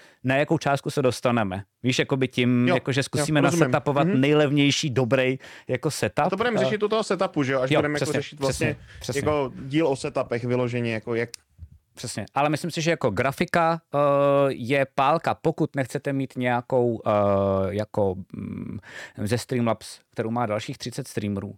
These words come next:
Speaker 1: což já jsem snob v tomhle a já nenávidím, když někdo kupuje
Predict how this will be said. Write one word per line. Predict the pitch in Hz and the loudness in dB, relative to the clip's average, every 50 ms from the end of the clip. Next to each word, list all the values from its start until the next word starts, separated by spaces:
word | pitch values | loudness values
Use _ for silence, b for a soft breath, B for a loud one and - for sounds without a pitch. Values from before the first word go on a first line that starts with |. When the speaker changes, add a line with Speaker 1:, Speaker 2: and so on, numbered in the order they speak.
| _ _ _ | _ _ _
Speaker 1:
což | - - 123 - - | -14 -12 -10 -8 -2
já | - 120 120 120 120 | 0 0 0 0 -2
jsem | - - 131 127 | -2 -6 -6 -6
snob | - - - 123 120 - | -6 -4 -2 -2 -2 -2
v | - - | -6 -8
tomhle | - 123 117 113 107 110 - | -6 -6 -4 -4 -4 -4 -2
a | - 110 110 110 | 0 0 2 2
já | 110 110 110 | 2 0 0
nenávidím, | 110 110 110 117 120 120 117 107 113 101 104 101 101 | -2 -4 -2 -2 -2 -2 -2 -4 -6 -6 -6 -6 -6
když | 101 104 101 - | -8 -10 -10 -10
někdo | 107 101 98 104 | -10 -10 -10 -10
kupuje | - - 101 - - 101 104 107 107 101 | -10 -12 -12 -10 -6 -4 -2 -2 -2 -4